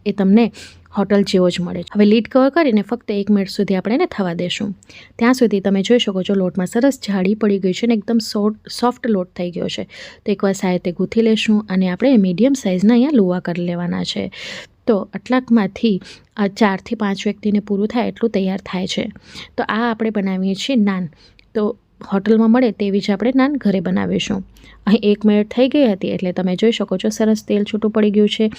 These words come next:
અને શાક પણ ખૂબ જ ટેસ્ટી તૈયાર થયું છે. છેલ્લે કોથમીર નાખીને આપણે એને સર્વ કરીશું.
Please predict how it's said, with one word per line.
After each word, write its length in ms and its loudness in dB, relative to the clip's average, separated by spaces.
અને 200 2
શાક 320 0
પણ 180 -2
ખૂબ 380 -4
જ 200 -6
ટેસ્ટી 380 0
તૈયાર 300 -2
થયું 320 -4
છે. 240 -4
છેલ્લે 200 2
કોથમીર 400 0
નાખીને 320 2
આપણે 240 -2
એને 160 0
સર્વ 240 -4
કરીશું. 540 -6